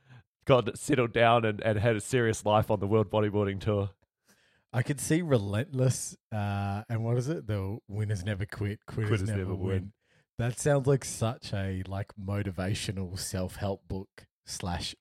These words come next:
Speaker 2: Audible book. I could
Speaker 1: Correct.
Speaker 2: see you making good cash off that on
Speaker 1: Yeah.
Speaker 2: the side.
Speaker 1: Probably not gonna rival The Last Dance, but, you know,
Speaker 2: <laughs>
Speaker 1: has a good name. I like Relentless. I've thought about that one. <laughs>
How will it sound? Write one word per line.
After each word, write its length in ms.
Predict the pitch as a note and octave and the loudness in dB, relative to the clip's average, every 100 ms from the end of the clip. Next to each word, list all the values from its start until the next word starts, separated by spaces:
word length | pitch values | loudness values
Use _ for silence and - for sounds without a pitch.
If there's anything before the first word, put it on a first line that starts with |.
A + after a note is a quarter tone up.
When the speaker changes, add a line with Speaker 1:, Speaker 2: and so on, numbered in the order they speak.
| - | -8
Speaker 2:
Audible 400 | G#2+ A2 G#2+ A#2 | -6 -2 -2 0
book. 340 | B2+ F3+ - _ _ | 0 -2 -10 _ _
I 40 | A2 | -2
could 80 | C3 | 0
Speaker 1:
Correct. 160 | A2 | 0
Speaker 2:
see 100 | - C3 | 0 -2
you 140 | A#2 | -2
making 360 | G2+ G2+ G#2+ F#2 | -2 -4 -6 -6
good 180 | G#2 F2+ | -8 -6
cash 380 | G2 F2+ - E2+ | -6 -6 -8 -10
off 120 | D2 - | -10 -12
that 180 | D2 - - | -14 -14 -8
on 60 | |
Speaker 1:
Yeah. 80 | - | -8
Speaker 2:
the 60 | - | -8
side. 380 | - D#2 C#2+ D#2 _ _ _ _ _ _ _ _ _ - | -8 -10 -12 -16 _ _ _ _ _ _ _ _ _ 4
Speaker 1:
Probably 380 | F3+ F#3 C#3+ C#3 | 6 8 4 0
not 240 | A#2+ A2 | 0 -2
gonna 140 | A#2+ G#2+ | -2 0
rival 340 | G#2 G#2+ G2+ G#2 | 2 2 0 -4
The 100 | G2+ | -2
Last 320 | G2+ G#2 - | 0 -2 -2
Dance, 400 | G2 F#2 G2 - | -2 -2 -2 -6
but, 220 | - A2+ - | -2 -2 2
you 80 | - | 2
know, 160 | G#2+ G2+ - A#4 | 4 2 -2 -12
Speaker 2:
<laughs> 200 | - - | -8 6
Speaker 1:
has 180 | F3 D3 | 6 6
a 40 | |
good 260 | C#3+ C#3+ G#2+ | 2 0 4
name. 280 | A#2+ A2 G#2+ | 4 4 4
I 40 | |
like 260 | A#2+ C#3 C3 | 4 4 2
Relentless. 500 | A2 G2+ G2 A2 G2+ | -4 -4 -4 -2 0
I've 140 | G#2+ | 0
thought 200 | - D3+ B2+ | 6 6 6
about 200 | G#2+ F#2+ | 4 0
that 140 | F#2+ | -2
one. 160 | - A#2 | 2 2
<laughs> 400 | - - - - | 2 -2 -6 -8